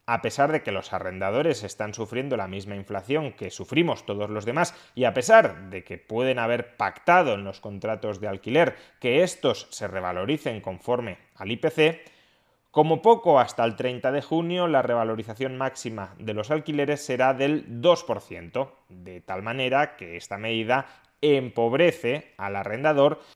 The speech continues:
en la medida en que le obliga a soportar la inflación actual de España, que a todas luces se ubicará por encima del ocho por ciento en el mes de marzo, sin poder repercutir más del dos por ciento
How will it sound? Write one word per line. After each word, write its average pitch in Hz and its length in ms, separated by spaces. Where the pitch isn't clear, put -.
en 139 200
la 180 100
medida 160 600
en 139 160
que 165 180
le 120 160
obliga 120 680
a 95 140
soportar 98 760
la 87 180
inflación 110 680
actual 98 680
de 92 60
España, 151 520
que 92 320
a 95 200
todas 123 260
luces 151 320
se 110 160
ubicará 104 500
por 107 140
encima 110 420
del 98 160
ocho 113 240
por 107 140
ciento 127 460
en 92 100
el 92 100
mes 104 200
de 135 60
marzo, 151 380
sin 226 320
poder 160 400
repercutir 135 840
más 120 320
del 135 340
dos 165 260
por 160 200
ciento 120 580